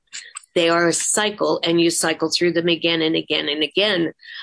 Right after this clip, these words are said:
Um, journaling every morning, three pages longhand, is one of the ways I process that. But with each new diagnosis that comes with a disease or age, you find yourself going through the same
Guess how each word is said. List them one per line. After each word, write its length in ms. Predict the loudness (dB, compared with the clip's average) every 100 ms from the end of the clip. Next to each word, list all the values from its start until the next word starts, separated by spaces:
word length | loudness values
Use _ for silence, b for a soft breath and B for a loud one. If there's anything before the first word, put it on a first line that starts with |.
| B -4
Um, 320 | 0 0 -2
journaling 840 | 0 2 4 4 2 2 0 -2 -2
every 220 | -2 0
morning, 420 | 2 2 0 -2
three 280 | -4 0 0
pages 500 | 2 0 0 0 0
longhand, 760 | 0 2 2 0 0 0 -2 -2
is 260 | 0 0 -2
one 280 | 0 2 2
of 120 | 0
the 80 | -2
ways 560 | 0 2 2 0 -4 -8 B B B -6
I 120 | -4
process 760 | -4 -4 -4 -2 -4 -4 -4
that. 320 | -4 -4 -6 -10 B B B -2
But 160 | 2
with 340 | 2 2 -2 0
each 320 | 0 2 2
new 200 | 4 4
diagnosis 1400 | 4 0 0 0 2 2 0 -2 -2 -4 -8 -10 -12 -20 _ _ _ _ _ _ -6
that 160 | -4 -2
comes 360 | 0 0 2
with 120 | 2 2
a 40 |
disease 540 | 2 2 4 2 2 0
or 140 | -2 0
age, 600 | -2 0 -2 -2 -6 -6 B B B
you 180 | -2 0
find 320 | 2 0 2
yourself 420 | 2 2 2 0 -2
going 300 | 0 2 2
through 240 | -2 -2 0
the 100 | 0
same 320 | 0 -2 -2